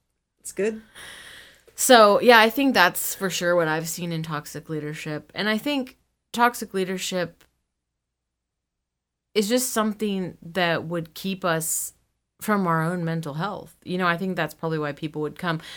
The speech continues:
Speaker 2: I don't know if people would ever come to us thinking, "I'm gonna come just because of this." But I do think it's one of those things that maybe they don't even identify. That's their why they're feeling depressed,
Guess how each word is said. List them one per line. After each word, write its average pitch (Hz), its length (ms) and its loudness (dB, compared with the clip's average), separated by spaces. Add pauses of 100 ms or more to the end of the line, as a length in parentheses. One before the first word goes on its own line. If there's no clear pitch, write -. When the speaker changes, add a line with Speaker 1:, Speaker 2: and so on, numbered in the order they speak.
(180)
Speaker 2:
I - 80 8
don't 415 200 4
know 453 140 2
if - 100 -6
people 214 280 -2
would 180 200 0
ever 170 300 -2
come 165 420 -4
to 185 180 -2
us 170 240 -2
thinking, 165 720 -4 (180)
"I'm 170 120 0
gonna 165 160 -2
come 160 260 -4
just 151 240 -6
because 143 440 -8
of 180 160 -10
this." 254 440 -8 (880)
But 202 180 4
I 196 140 6
do 185 300 0
think 196 220 -4
it's 165 160 -8
one 175 140 -6
of 170 80 -4
those 165 180 -2
things 165 220 -4
that 143 100 -10
maybe 160 220 -4
they 156 80 -6
don't 156 120 -4
even 151 240 -6
identify. 143 680 -8
That's 143 440 -8
their 139 300 -4
why 135 560 -2
they're 135 120 -8
feeling 139 300 -10
depressed, - 580 -16